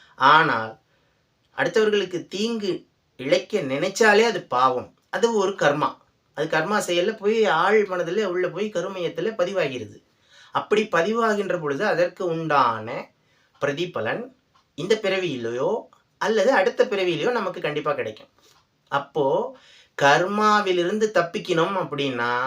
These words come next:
ஏற்கனவே செஞ்ச கர்மாவுக்கு இவ்வளவு அனுபவிச்சுட்டு இருக்கோம். அப்போ இந்த பிறவியில நல்லதை நினைக்கணும், நல்லதை செய்யணும்.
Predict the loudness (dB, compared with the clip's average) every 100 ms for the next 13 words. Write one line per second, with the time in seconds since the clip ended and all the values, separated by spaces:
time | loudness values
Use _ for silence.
0 | -4 -10 _ 0 0 0 -2 0 0 -2
1 | -4 0 0 2 2 2 -2 -4 0 0
2 | 0 -4 -8 -12 -14 -12 -14 _ _ _
3 | _ -6 -4 -2 -4 -4 -4 2 2 2
4 | -2 -2 -6 -6 -8 -8 -12 _ _ _
5 | -16 -6 -2 0 2 2 0 -2 -2 -6
6 | -6 -8 -8 -10 -14 -8 -2 0 2 0
7 | 0 -4 -8 -8 -16